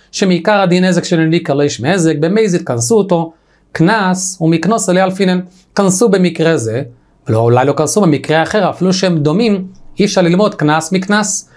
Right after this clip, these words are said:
ממילא צריך לפרט גם מדמע, גם מנסך, אפילו שבעצם הם דומים, כי הנזק הוא שהוא עירב דבר איסור בדבר היתר של חברו, והוא אסר אותו מדין תערובס. שואלת הגמור, למאן דיו דפקנוסא מקנוסא, רב סובר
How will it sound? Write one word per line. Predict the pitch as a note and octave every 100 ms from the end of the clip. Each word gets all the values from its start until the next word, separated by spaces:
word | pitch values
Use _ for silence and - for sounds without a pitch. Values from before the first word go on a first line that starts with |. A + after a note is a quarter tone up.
| - _
ממילא | A#2+ F3+
צריך | F3 F3+ E3
לפרט | E3 D#3+ D#3+ C3+
גם | C#3+ E3+
מדמע, | F3+ F3 F#3+ F#3+
גם | C#3+ E3
מנסך, | F3+ F#3 F#3+ F#3 G#3+
אפילו | B2 G3+
שבעצם | F#3+ E3 F3 F#3+ F#3
הם | F#3+
דומים, | G#3 B3+ C4+ C4+ - _ _
כי | - G#3 G#3+ G#3+ _
הנזק | - D3 F#3+ F3 D#3+
הוא | G3+ G#3
שהוא | G3 D3
עירב | D3+ D3+ G3 G3 D#3+ - _ -
דבר | E3 E3+
איסור | D3 - G3
בדבר | E3 D3 E3
היתר | D3 D3 F#3
של | F3+
חברו, | D3+ D3 E3+ E3+ E3+ - _ _
והוא | B2+ D#3 D3 D3
אסר | C#3 - E3+
אותו | D#3 D#3+
מדין | D3+ D#3
תערובס. | D#3 D#3 A#2 A2 A2+ - _ _ _ _ _ - -
שואלת | - D#3 D#3+
הגמור, | C#3+ E3+ E3
למאן | C#3+ E3+ F#3
דיו | D3
דפקנוסא | E3+ C#3+ C#3 E3+ F3
מקנוסא, | C#3+ D#3 E3 E3 C3+
רב | F3+
סובר | A3 - C#3 D3+ B2+